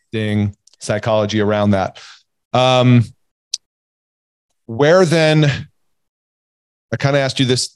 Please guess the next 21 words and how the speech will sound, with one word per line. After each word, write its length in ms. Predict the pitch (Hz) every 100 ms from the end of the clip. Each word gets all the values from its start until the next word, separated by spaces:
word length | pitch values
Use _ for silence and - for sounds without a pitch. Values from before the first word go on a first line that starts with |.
| -
it's 200 | 127 -
interesting. 340 | 143 123 113 98
Your 100 | 104
number 180 | 120 143
one 80 | 143
source 260 | 139 131
of 120 | 117
business 300 | 107 117 113
is 140 | 104 95
realtors, 640 | 117 120 95 87 87 - _ _
yet 320 | 110 113 113 - 117
the 100 | 107
way 220 | 113 117
you're 180 | 113 98
structuring 640 | - 151 156 - 107 104
that 260 | 98 98 104
is 180 | 101
you've 120 | 104 104
got 180 | 101 101
this 120 | 90
incredible 920 | 87 - - 127 120 113 101 95 -